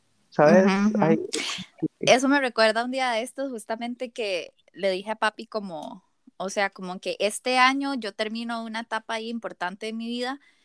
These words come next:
Speaker 2: entonces como que pa me estaba preguntando como, "Di, ¿qué va a ser el otro? O sea, como, ¿qué va a pasar con usted a partir del otro año?". Y entonces casi que, o sea, le dije,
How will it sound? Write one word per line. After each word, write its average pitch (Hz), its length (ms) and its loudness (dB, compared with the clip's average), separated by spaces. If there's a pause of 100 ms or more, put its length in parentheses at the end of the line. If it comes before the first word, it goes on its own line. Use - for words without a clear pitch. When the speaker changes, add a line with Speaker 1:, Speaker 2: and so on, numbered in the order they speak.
(300)
Speaker 2:
entonces 202 560 -4
como 208 220 -6
que 208 100 -6
pa 175 180 6
me 185 120 -4
estaba 196 280 0
preguntando 175 600 -6
como, 170 320 -8
"Di, 240 180 -4
¿qué 240 120 -2
va 214 60 2
a 240 60 -2
ser 262 200 -2
el 262 280 -2
otro? 240 300 -4
O 214 100 0
sea, 240 160 0
como, 165 480 -8 (180)
¿qué 196 100 -2
va 180 60 4
a 185 60 -2
pasar 233 260 0
con 240 140 -4
usted 240 320 2
a 226 80 0
partir 175 280 -8
del 175 140 -6
otro 208 200 -4
año?". 214 240 -2 (680)
Y 202 100 -6
entonces 208 560 -4
casi 208 320 2
que, 220 420 -2
o 160 80 -6
sea, 240 160 6
le 208 180 4
dije, 247 520 -6